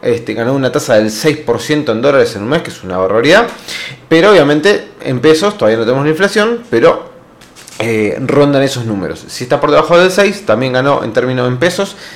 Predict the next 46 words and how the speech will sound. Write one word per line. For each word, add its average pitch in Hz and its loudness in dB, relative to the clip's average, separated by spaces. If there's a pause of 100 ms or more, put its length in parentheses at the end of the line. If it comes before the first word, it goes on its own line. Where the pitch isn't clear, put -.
Si - -8
está 135 2
por 143 2
encima 143 0
del 120 0
seis 127 -4
coma 135 0
uno, 147 0 (300)
perdió 117 4
poder 113 4
adquisitivo 101 -2
en 92 -6
pesos. - -16 (100)
Bien, 185 2 (460)
pero 165 4
en 151 0
este 170 -2
caso 180 2
lo 143 2
que 135 0
es 135 0
renta 156 4
variable 170 6
ha 131 2
perdido, 139 4
eh, 113 2
en 110 -4
el 127 0
mes 135 2
de 139 -2
febrero 180 2
poquito. 185 0
Tengamos 131 -2
en 120 -16
cuenta 147 2
que 113 -2
el 120 0
mes 131 0
de 123 2
enero 139 2 (320)
ha 123 0
sido 135 0
también, 127 -2
este, 110 0
muy 117 -2
bueno, 156 2